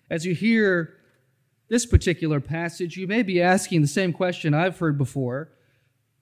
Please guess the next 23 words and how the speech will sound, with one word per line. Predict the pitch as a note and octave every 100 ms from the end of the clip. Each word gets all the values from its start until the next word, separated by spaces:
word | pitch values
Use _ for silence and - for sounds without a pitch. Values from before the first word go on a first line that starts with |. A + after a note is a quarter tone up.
| _ F3
Well, |
first | E3+ C#4+ C#4
of | D#3+
all, | C#3 C3 F3 F#3 - -
how | B3
did | A#3
they | G3+
know | G3+ A#3+ G#3
it |
was | D#3+ C3+
Moses | D3 D3 C3 C#3+
and | B2+
Elijah? | A#2 A2 A#2+ D#3+ - _ _ _ -
And | F3
moreover, | G#3 G3 G#3+ B3 D3 D3 F3 _ _ _
why | D#3 G3+ A#3
were | A3 G#3
they | G#3 G3
there? | F#3+ A3+ C#3 G2+ - _ -
What | C3+ F#3 F3
did | F#3
it | F#3 E3
mean? | F#3+ G#3+ C#3+ G#2+ A2